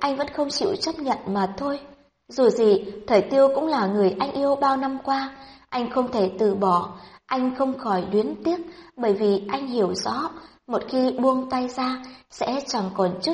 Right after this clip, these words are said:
cơ hội nào có được. Hứa Minh Sương phát hiện mình là một gã đàn ông bỉ ổi, không hề vĩ đại, mà là cố chấp,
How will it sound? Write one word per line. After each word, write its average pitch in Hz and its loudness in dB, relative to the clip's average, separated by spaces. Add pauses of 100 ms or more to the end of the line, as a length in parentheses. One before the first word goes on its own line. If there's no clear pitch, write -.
(140)
cơ 277 -2
hội 226 -2
nào 190 -4
có 196 -4
được. 208 0 (680)
Hứa 233 -2
Minh 262 0
Sương 226 -2
phát 330 -6
hiện 247 0 (400)
mình 220 0
là 208 4
một 190 2
gã 254 -4
đàn 202 0
ông 247 0
bỉ 208 0
ổi, 196 2 (400)
không 330 0
hề 214 4
vĩ 262 -2
đại, 233 0 (420)
mà 214 2
là 190 6
cố 214 2
chấp, 311 -6